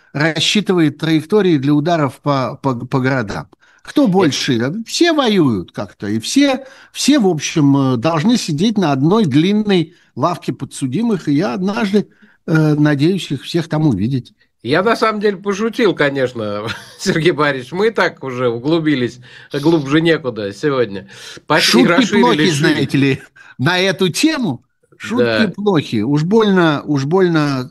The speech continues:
Speaker 1: страшные дела все эти люди
Speaker 2: Да
Speaker 1: делают
Speaker 2: ну, ну,
Speaker 1: вместе,
Speaker 2: все
Speaker 1: рука об руку.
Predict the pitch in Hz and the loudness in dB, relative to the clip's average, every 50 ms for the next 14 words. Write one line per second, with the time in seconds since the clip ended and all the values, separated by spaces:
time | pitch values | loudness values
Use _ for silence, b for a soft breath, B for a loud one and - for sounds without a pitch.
0 | - - 143 - - - 165 165 147 - - 135 127 123 120 131 127 147 165 170 | -14 -16 -16 -16 -8 -4 -2 -2 0 0 0 0 0 0 0 0 0 0 0 -2
1 | 165 - - 131 120 117 113 120 113 107 120 139 127 110 110 95 - - 160 151 | -2 -2 -2 0 0 0 0 0 0 2 4 2 2 2 2 2 4 4 4 4
2 | 131 110 - - 101 98 - - 143 165 160 - 156 - 139 120 113 131 120 - | 4 2 2 2 -2 -6 -2 2 4 4 4 4 2 -2 -4 -4 -4 -4 -4 -2
3 | 151 127 120 113 107 92 98 98 92 87 78 - - - | -2 0 0 0 0 0 -2 -4 -6 -6 -10 -12 -16 -18